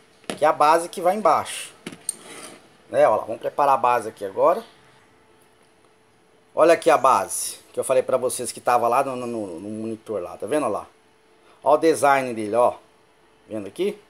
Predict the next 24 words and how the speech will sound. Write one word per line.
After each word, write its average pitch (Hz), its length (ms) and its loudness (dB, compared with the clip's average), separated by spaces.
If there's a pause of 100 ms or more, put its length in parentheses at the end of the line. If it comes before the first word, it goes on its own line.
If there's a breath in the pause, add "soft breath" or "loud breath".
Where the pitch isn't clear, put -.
(300 soft breath)
Aquela 123 140 -4
outra 127 160 0
base 117 280 0
eu 127 60 -12
tirei, 170 320 -4
vou 165 80 -2
fazer 120 260 -4
um 120 120 -8
outro 120 180 -6
tipo 113 80 -10
de 120 80 -2
artesanato. 151 680 -4
A 131 40 -2
tela 104 440 -4
vai, 104 320 -6
vai 117 120 -8
virar 107 240 -6
isso - 200 -12
aqui, 127 120 -20
igual 110 180 -6
eu 104 60 -8
mostrei 104 280 -14
pra 120 160 -8
vocês. 202 580 -4